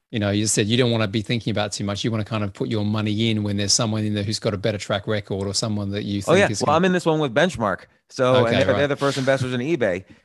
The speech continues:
Speaker 2: So, and I got lucky. I just knew someone who knew someone, and this is an Israeli company in cybersecurity, which is where cybersecurity is the, is the best in the world. And, and they're in cloud stuff and all that.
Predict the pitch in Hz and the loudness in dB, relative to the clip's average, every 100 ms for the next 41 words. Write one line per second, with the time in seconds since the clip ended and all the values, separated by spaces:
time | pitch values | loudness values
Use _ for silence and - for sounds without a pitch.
0 | _ 104 131 160 170 151 180 151 110 113 | _ -4 0 2 2 4 2 2 0 0
1 | 135 - - _ 113 117 143 139 139 135 | -2 -4 -14 _ 0 2 2 2 2 4
2 | 131 127 135 139 120 113 113 113 110 _ | 2 2 0 -2 -2 -2 -2 -4 -8 _
3 | _ _ 113 123 120 131 120 101 117 131 | _ _ -6 -4 -2 -2 -2 -2 0 0
4 | 135 127 113 120 120 113 101 110 117 113 | -2 -4 -6 -6 -6 -6 -8 -6 -4 -4
5 | 110 98 104 104 110 98 101 95 104 104 | -10 -12 -8 -6 -6 -8 -12 -12 -6 -4
6 | 104 104 - 104 104 101 - 104 101 87 | -6 -8 -10 -6 -6 -8 -8 -6 -6 -10
7 | - - 90 92 98 - 98 95 107 98 | -14 -16 -12 -8 -8 -6 -6 -2 0 0
8 | 98 _ _ _ _ 120 117 117 113 117 | -2 _ _ _ _ -2 0 0 -2 -6
9 | - - _ _ 113 113 110 - 95 101 | -8 -16 _ _ -4 -2 -2 -4 -4 -2
10 | 98 - 101 101 95 98 95 101 98 101 | -6 -8 -4 -4 -6 -10 -10 -8 -6 -8